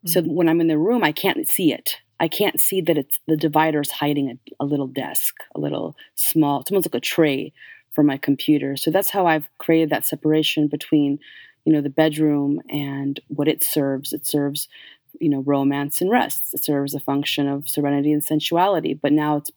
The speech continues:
Speaker 1: become also a workspace. And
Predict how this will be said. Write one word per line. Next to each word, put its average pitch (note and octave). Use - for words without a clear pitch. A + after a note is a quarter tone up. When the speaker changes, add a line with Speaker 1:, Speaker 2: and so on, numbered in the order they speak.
Speaker 1:
become D#3+
also D3+
a D#3
workspace. D3
And D3